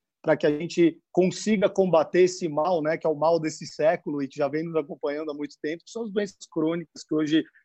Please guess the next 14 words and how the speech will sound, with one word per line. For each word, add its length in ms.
seguramente, 500
são 140
as, 320
as 300
que 100
mais 260
matam 340
no 120
mundo, 340
né? 200
Então, 340
eu 60
acho 140
que 180